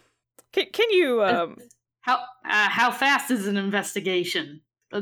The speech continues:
Speaker 2: this is gonna happen, like, s-, before the festival ends, you realize.
Speaker 1: B-, before the festival ends? I mean,
Speaker 2: Uh,
Speaker 1: God,
Speaker 2: yeah.
Speaker 1: you're pretty confident on this.
Speaker 2: Uh, yes, I am. These things sync up on you. We gotta act fast. And she,
Speaker 1: Eh,
Speaker 2: like,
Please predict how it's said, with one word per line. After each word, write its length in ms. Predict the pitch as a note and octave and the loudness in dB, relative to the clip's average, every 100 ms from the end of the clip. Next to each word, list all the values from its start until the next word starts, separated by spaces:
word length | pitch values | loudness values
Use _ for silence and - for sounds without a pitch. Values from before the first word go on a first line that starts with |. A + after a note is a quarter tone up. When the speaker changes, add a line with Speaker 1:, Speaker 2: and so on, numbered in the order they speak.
| G3 | -4
Speaker 2:
this 200 | A3+ A3 | -4 -2
is 140 | G#3+ G3+ | -4 -2
gonna 240 | C4 A3+ | 0 0
happen, 420 | A3 A3 A3 G3 | 0 0 -2 -2
like, 300 | F3 E3+ D#3 _ | -2 -2 -4 _
s-, 240 | - - - G#3+ G3+ - | -16 -16 -6 -6 -4 -6
before 320 | - G4+ C4+ | 0 2 4
the 80 | G#3+ | 2
festival 460 | D4 B3 G3 F#3+ | 0 -2 -2 -2
ends, 200 | F3+ E3 | -2 -4
you 80 | D#3 | -6
realize. 520 | E3 D3+ C#3 C#3 - - _ _ | -6 -6 -8 -10 -14 -16 _ _
Speaker 1:
B-, 160 | A#3+ F#3+ G3+ | -12 -10 -6
before 400 | G#3 G#3+ C#4 E4 | -4 0 4 4
the 80 | G3+ | 2
festival 540 | - E4 C#4 F3+ E3+ E3 | 0 -2 -2 -2 0 0
ends? 560 | E3+ E3 F3 - - _ _ - | -2 -4 -8 -12 -16 _ _ -6
I 120 | F#3+ | -4
mean, 280 | G#3+ G#3 F#3+ | 0 0 -2
Speaker 2:
Uh, 360 | F3+ - _ A3 | -4 -12 _ -2
Speaker 1:
God, 240 | B3 B3 | 0 2
Speaker 2:
yeah. 60 | C4+ | 0
Speaker 1:
you're 80 | F4 | 0
pretty 240 | G#4 B3+ | 0 -2
confident 560 | - A#3 E4+ A3+ G3+ F#3+ | -2 -2 0 0 0 0
on 160 | F3+ | 0
this. 500 | G#3+ E4 A4 - - _ _ _ - | 2 2 0 -6 -12 _ _ _ -2
Speaker 2:
Uh, 180 | G#3+ G3+ - | 0 0 -2
yes, 360 | A#3 C4 G3 | 0 0 0
I 80 | G#3+ | 0
am. 680 | G#3 F3+ B3+ A#3+ F#3 D3 - _ _ _ | 0 2 2 2 0 -4 -10 _ _ _
These 180 | A#3+ A#3 | -6 0
things 320 | D#4+ D#4 C4+ | 0 0 0
sync 280 | - D#4 D4+ | 0 2 2
up 200 | D4+ D4+ | 2 2
on 180 | A#3+ G#3 | 2 2
you. 140 | F3 | -2
We 120 | E3+ G3 | -2 0
gotta 160 | B3+ | 2
act 240 | B3+ B3+ A#3 | 2 0 -2
fast. 680 | - B3+ A3 E3 - - - - - _ _ _ | -2 2 2 0 -4 -12 -14 -18 -20 _ _ _
And 120 | G3 | -10
she, 140 | G3+ G#3+ | -4 0
Speaker 1:
Eh, 60 | |
Speaker 2:
like, 320 | G3+ G3 - | 2 0 -2